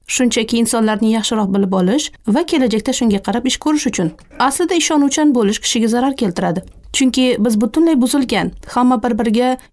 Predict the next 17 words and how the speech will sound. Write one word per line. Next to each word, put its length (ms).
yovuzlik 440
qiladigan 600
zamonda 420
yashayapmiz. 640
Bu 180
bilan 300
yaxshi 240
odamlar 340
yo'q 300
demoqchi 360
emasmiz. 520
Shunchaki 640
odamlarga 460
nisbatan 380
haddan 400
tashqari 380
ishonuvchan 600